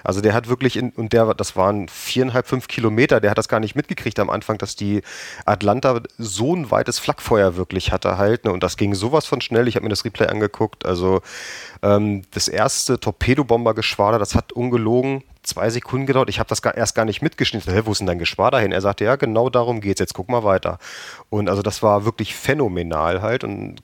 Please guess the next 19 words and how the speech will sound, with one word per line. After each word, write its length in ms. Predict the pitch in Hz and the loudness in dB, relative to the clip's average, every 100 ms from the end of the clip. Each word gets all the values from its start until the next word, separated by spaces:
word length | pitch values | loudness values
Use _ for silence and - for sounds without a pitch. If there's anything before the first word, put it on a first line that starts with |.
| _ - | _ 0
danach 340 | 98 127 120 | 2 2 0
hatte 160 | 113 107 | -2 -2
ich 80 | 110 | -2
dann 140 | 107 | -2
halt 80 | 107 | -2
mit 80 | 104 | 0
meiner 160 | 101 | 0
Misenkase 540 | 101 101 98 - 135 143 | 2 0 0 0 2 0
gespielt 400 | 131 - 143 127 | -4 -2 -2 0
und 80 | 101 | 0
dann 100 | 104 | -2
über 240 | 110 117 | 0 0
mir 200 | 98 95 | 2 0
auch, 200 | 123 - - - - - - - | 0 -2 -12 -16 -14 -14 -18 0
ähm, 520 | 117 117 113 110 107 | 4 4 4 -2 -4
sind 200 | 104 110 | -4 0
dann 160 | 104 104 | 0 0
halt 200 | 98 95 | -2 -2
die 280 | 92 90 | -4 -4